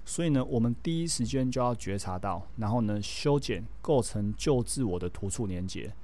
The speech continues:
在这步骤当中呢，唯一的目的就是觉察，所以我们还是不断强调，看见就是解脱。当你可以去觉察到这个突触连结，就有办法去修剪，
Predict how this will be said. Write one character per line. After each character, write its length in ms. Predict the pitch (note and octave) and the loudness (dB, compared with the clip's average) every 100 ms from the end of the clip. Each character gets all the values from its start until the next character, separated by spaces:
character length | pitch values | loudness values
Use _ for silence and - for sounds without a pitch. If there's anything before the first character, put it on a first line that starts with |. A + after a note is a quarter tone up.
| - - - | -10 -10 -4
在 160 | - C#3+ | 0 2
这 120 | C#3+ | 4
步 160 | C#3+ | 2
骤 140 | B2+ B2+ | 2 2
当 180 | A#2 A#2 | 2 2
中 160 | A2 | 2
呢， 160 | A2 A2+ | 0 0
唯 180 | B2+ A2+ | 2 4
一 60 | B2 | 4
的 120 | A2+ | 4
目 200 | A#2+ A2+ | 2 2
的 100 | G#2+ | 0
就 120 | G#2+ | -2
是 120 | G2 | -4
觉 240 | F#2 D#2 D#2+ | -4 -6 -6
察， 260 | - D2+ - - - - | -6 -8 -8 -10 -10 -6
所 160 | - | 0
以 20 | |
我 40 | B2 | 2
们 140 | G2+ | 2
还 240 | - G2+ G2+ | 0 0 2
是 140 | C3 | 2
不 120 | G#2 | 0
断 180 | G2+ G#2+ | 0 0
强 220 | - F2+ | -2 -4
调， 220 | F#2+ F#2 - - - - - | -2 -2 -4 -8 -10 -10 -8
看 340 | - E3 C#3 A#2 | -2 4 6 4
见 280 | C#3 A#2+ F#2+ | 4 2 2
就 160 | B2 | 0
是 100 | G#2+ | 0
解 200 | G2+ D#2+ E2 | -2 -4 -6
脱。 300 | - F#2 G#2+ - - - - | -4 -6 -6 -8 -10 -10 -2
当 200 | E3+ F#3 | 2 4
你 140 | D3+ G#2 | 4 4
可 180 | C3+ | 4
以 80 | C#3 | 4
去 120 | A2+ A#2 | 4 0
觉 260 | - G2+ A2+ | -2 2 2
察 260 | - F#2+ | 2 0
到 280 | A2 G2+ F#2 - | 2 0 -2 -4
这 160 | - | 0
个 100 | B2+ G#2+ | 0 2
突 200 | A2+ A2 | 0 0
触 200 | C3 A2+ | 0 2
连 240 | G2 G2+ | 2 0
结， 280 | G2 - G2+ - - - - | 0 -4 -6 -8 -10 -10 -2
就 300 | - C#3+ - | 4 4 4
有 200 | A#2 G2+ | 0 2
办 220 | - C#3 | 2 0
法 200 | G2 F#2 | 0 -4
去 160 | F2 B2+ | -4 -4
修 420 | A2+ - C#3 B2+ | -2 -2 2 2
剪， 260 | B2+ - | 2 -4